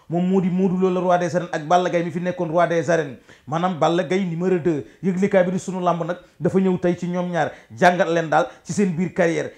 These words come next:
Jàpp na ne daal ki nga xam ne moom moo di Modou Lo moo gën a titré ka nga xam ne moo di Balla Gaye, maanaam daal moo ko ëppale ay ndombo ci biir lamb ji, donte Balla daan na ko ñaari yoon. Sunu lamb xëy tey ñëw wax nu ko,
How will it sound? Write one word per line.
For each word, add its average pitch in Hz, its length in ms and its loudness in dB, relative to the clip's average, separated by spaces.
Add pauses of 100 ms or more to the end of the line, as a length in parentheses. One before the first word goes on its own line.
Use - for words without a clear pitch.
(100)
Jàpp 202 280 2
na 202 80 -2
ne 196 60 -2
daal 180 200 4
ki 208 120 -2
nga 202 100 4
xam 175 240 -2
ne 190 60 -8 (200)
moom 196 160 0
moo 202 220 2
di 180 100 0
Modou 185 300 0
Lo 190 400 0
moo 185 260 2
gën 202 120 4
a 190 40 4
titré 190 380 2 (200)
ka 202 80 2
nga 202 120 4
xam 185 240 0
ne 208 60 -6 (200)
moo 185 180 0
di 190 100 2
Balla 180 280 6
Gaye, 147 240 -2 (100)
maanaam 202 300 4
daal 190 160 6
moo 202 100 4
ko 202 120 2
ëppale 196 180 -2
ay 185 140 2
ndombo 180 340 -2 (140)
ci 202 100 -4
biir 180 200 2
lamb 165 280 4
ji, 139 160 -8 (140)
donte 143 260 2
Balla 185 300 4
daan 170 240 0
na 170 80 -6
ko 147 100 -10
ñaari 165 300 -2
yoon. 156 160 -6 (120)
Sunu 208 220 0
lamb 185 240 4
xëy 175 220 0
tey 180 180 0
ñëw 180 140 -2 (180)
wax 165 280 2
nu 196 120 -2
ko, 120 200 -10